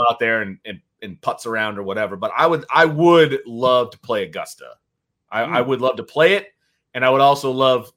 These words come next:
Speaker 1: to attend it. Now, attending it is obviously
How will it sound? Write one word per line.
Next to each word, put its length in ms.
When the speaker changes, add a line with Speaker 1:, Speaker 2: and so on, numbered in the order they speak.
Speaker 1:
to 220
attend 520
it. 140
Now, 180
attending 480
it 180
is 180
obviously 800